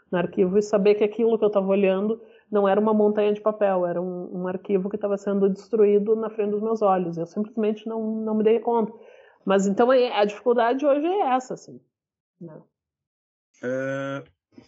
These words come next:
Speaker 2: já que tu falou um pouco das dificuldades que tu encontra, assim, ah, com, pra desenvolver esses projetos, eu sei que você tem projetos relacionados ao carnaval também, né?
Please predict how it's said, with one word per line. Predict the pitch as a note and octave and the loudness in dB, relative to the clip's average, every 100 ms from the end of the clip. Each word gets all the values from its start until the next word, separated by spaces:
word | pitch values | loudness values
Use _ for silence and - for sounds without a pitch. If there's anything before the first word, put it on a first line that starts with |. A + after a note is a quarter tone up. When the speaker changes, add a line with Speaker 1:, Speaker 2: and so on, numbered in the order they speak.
| - - | -20 -12
Speaker 2:
já | C3 C#3 | -10 -10
que | |
tu | - | -10
falou | D#3+ C#3 | -8 -8
um | |
pouco | C#3 | -10
das | C3+ C3+ | -8 -8
dificuldades | C3 - F#2 F#2 G#2 A2 | -10 -16 -10 -8 -8 -10
que | - | -14
tu | |
encontra, | G2 F#2 F#2+ G#2 G2 | -14 -10 -12 -12 -14
assim, | G2 - G#2 A#2+ - _ _ _ _ _ | -14 -12 -10 -12 -16 _ _ _ _ _
ah, | F#2 F2 F2 E2+ - | -10 -8 -10 -12 -14
com, | F2+ F#2 _ _ _ _ _ | -12 -12 _ _ _ _ _
pra | - F2 | -12 -12
desenvolver | F2 F2+ | -10 -10
esses | F2+ - | -10 -12
projetos, | - G2 F#2 - - _ _ _ _ _ _ - | -10 -6 -4 -6 -8 _ _ _ _ _ _ -12
eu | A#2 | -6
sei | C#3 | -6
que | C#3 | -6
você | C#3+ C#3+ | -10 -8
tem | C#3 C#3+ C#3 D#3 E3 - | -6 -4 -4 -4 -12 -12
projetos | E3 D#3 D3 C#3+ | -8 -2 -2 -4
relacionados | C#3 C#3 C3+ C#3 | -8 -8 -6 -6
ao | |
carnaval | C3+ C#3 C#3 A2 - | -6 -6 -4 -6 -6
também, | - F#2 F#2 | -10 -12 -12
né? | - | -18